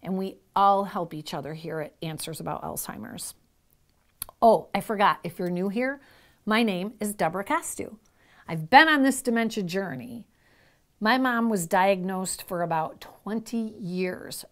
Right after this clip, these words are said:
prior to her murdering death, but that's in another video. Anyway, even though I've had my personal experiences with Alzheimer's and dementia, it's different from yours.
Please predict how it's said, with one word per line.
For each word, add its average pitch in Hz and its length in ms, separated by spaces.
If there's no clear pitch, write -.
prior 175 440
to 180 160
her 160 180
murdering 165 680
death, - 500
but - 280
that's 220 380
in 208 120
another 170 340
video. - 540
Anyway, 175 520
even 233 300
though 196 320
I've 190 220
had 190 260
my 175 220
personal 240 480
experiences 226 960
with 196 160
Alzheimer's 202 680
and 180 100
dementia, 180 600
it's 226 220
different 214 520
from 185 220
yours. 165 580